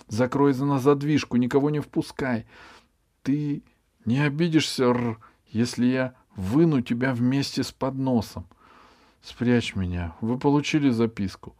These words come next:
Мы боялись, что её перехватили».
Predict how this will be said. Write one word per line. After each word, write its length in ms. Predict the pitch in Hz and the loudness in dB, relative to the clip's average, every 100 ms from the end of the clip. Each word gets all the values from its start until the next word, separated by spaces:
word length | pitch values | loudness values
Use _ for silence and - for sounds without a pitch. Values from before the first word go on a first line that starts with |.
| - - - - | -20 -20 -20 -2
Мы 100 | 107 | 0
боялись, 600 | 120 139 139 147 135 120 | 2 2 4 4 4 0
что 220 | - - | -2 -2
её 260 | 131 139 143 | 0 2 0
перехватили». 1000 | 127 139 135 147 143 143 139 123 90 - | 2 0 2 2 2 2 0 0 0 -8